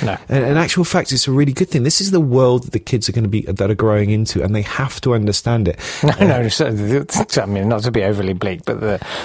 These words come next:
Speaker 1: the world our kids are growing into
Speaker 2: <laughs>
Speaker 1: is bartering rats for
Speaker 2: For the end of
Speaker 1: sharpened
Speaker 2: the,
Speaker 1: flints,
Speaker 2: <laughs> for the
Speaker 1: you
Speaker 2: end
Speaker 1: know?
Speaker 2: of the
Speaker 1: Yeah.
Speaker 2: Yeah.
Speaker 1: But, but sure, we can pretend for a while.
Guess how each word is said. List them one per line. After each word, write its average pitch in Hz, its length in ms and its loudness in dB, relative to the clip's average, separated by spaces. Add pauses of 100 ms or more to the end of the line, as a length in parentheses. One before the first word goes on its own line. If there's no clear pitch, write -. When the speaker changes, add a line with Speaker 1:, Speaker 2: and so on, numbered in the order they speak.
(120)
Speaker 1:
the 151 100 0
world 156 200 6
our 131 80 2
kids 117 200 0
are 110 40 -2
growing 110 260 0
into 113 260 2
Speaker 2:
<laughs> 95 240 0
Speaker 1:
is 107 280 0
bartering 110 640 0
rats 107 680 -2 (180)
for - 800 -2
Speaker 2:
For - 460 -4
the 160 160 4
end 123 140 2
of 113 100 4
Speaker 1:
sharpened 127 60 2
Speaker 2:
the, 104 80 4
Speaker 1:
flints, 139 600 2
Speaker 2:
<laughs> - 20 0
for 151 60 2
the 170 120 -2
Speaker 1:
you 135 60 4
Speaker 2:
end 131 80 4
Speaker 1:
know? 139 120 6
Speaker 2:
of 131 100 2
the 107 140 0 (300)
Speaker 1:
Yeah. 143 240 2 (240)
Speaker 2:
Yeah. 98 340 0
Speaker 1:
But, 143 240 2
but 135 180 2
sure, 202 320 6
we 131 140 4
can 147 160 0
pretend 139 460 2
for 117 200 0
a 104 100 2
while. 110 400 2